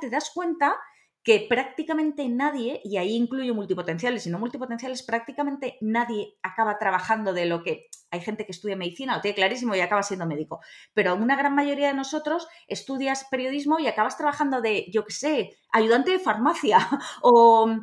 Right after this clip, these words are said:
estudio periodismo y acabo haciendo, no lo sé, decorando casas. Es que da igual, es que no sabes lo que vas a hacer y no sabes lo que te va a gustar mañana. A mí hoy me gusta lo que hago, pero es que mañana me puede gustar aprender chino mandarín.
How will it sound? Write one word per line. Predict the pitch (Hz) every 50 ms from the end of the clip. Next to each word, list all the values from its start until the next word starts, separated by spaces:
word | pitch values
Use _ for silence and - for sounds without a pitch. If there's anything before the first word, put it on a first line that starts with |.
| - - _ _
estudio | - 226 226 - 302 294 320 339
periodismo | 339 330 330 311 330 330 294 330 339
y | 339 302
acabo | 285 285 277 285 302 311 320 320 311 311 302 - - - -
haciendo, | - - - 302 302 302 311 311 320 320 320 311 302 302 294 285 277 262
no | 254 262
lo | 269
sé, | 262 - 285 285
decorando | 269 233 - 220 226 262 330 339 330
casas. | - 277 - - 269 190 170 - -
Es | 254 - -
que | 370
da | 302 302
igual, | 277 240 220 320 330 294
es | 233 -
que | - 320
no | 285 294 311
sabes | 311 - - 320 311 294 247 233
lo | 240 226
que | - 202
vas | 208 208 -
a | 202
hacer | - 247 233 233 233
y | 226
no | 240 254
sabes | - 330 339 349 339
lo | 330 285 -
que | 247
te | - 220
va | 254
a | 277
gustar | 262 302 - - 285 247
mañana. | 214 190 190 233 302 330 330 233 - - - - - - - - -
A | 226 220
mí | 226 247 294 349 349
hoy | 330 330 339 349 311
me | 269 254
gusta | 233 247 - - 262
lo | 233 202
que | - 202
hago, | 262 269 240 180
pero | 185 208
es | 220 -
que | - 302
mañana | 302 294 285 302 302 294 285 294 - -
me | 208 196
puede | - 240 247 285
gustar | 294 294 285 - - 311 294
aprender | 285 285 277 277 254 247 277 269 269 262 262 254 240 233 - - _ _ _ _ _ -
chino | - 277 277 262 262
mandarín. | 240 220 202 185 175 185 294 320 247 185 170 -